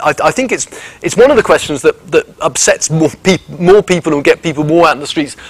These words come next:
than almost, than almost any other. And, uh, so, you know, I, I, I actually think about, you know, knowing about animal mentality, it,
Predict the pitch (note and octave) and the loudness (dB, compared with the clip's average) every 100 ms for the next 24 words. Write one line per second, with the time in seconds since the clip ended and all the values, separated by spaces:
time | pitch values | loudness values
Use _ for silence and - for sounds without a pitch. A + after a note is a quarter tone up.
0 | - D#3+ E3 D#3 - - D3+ D#3 D#3 D#3 | -4 0 2 0 -6 -14 -4 -2 -2 -2
1 | E3+ D3+ D#3+ F#3 A2 F#2+ - - - - | -2 -2 0 0 0 -6 -14 -20 -14 -2
2 | D3+ D#3 D#3 D#3 D#3 C#3+ - D3+ D3 C#3+ | 2 4 2 -2 -8 -10 -6 0 0 2
3 | C#3 C3+ B2+ - _ _ _ _ _ _ | 0 0 -4 -10 _ _ _ _ _ _
4 | _ _ _ _ _ _ _ - F3 D#3+ | _ _ _ _ _ _ _ 0 2 0
5 | - _ F#3+ E3 E3 F3 - F3 - F#3 | -4 _ -10 -8 -4 -4 -2 -2 2 2
6 | G#3+ - E3+ D#3+ - D#3 C#3+ _ - B2+ | 2 -2 -8 -8 -2 0 0 _ -18 -10
7 | C3+ C3 D3+ E3 E3+ D#3 C#3+ - C#3+ C3+ | -8 -4 0 2 2 0 -2 0 -2 -4
8 | B2+ C3 C3 - D3+ D3+ B2+ A2+ D3 | -6 -8 -6 -4 -4 -4 -8 -10 -10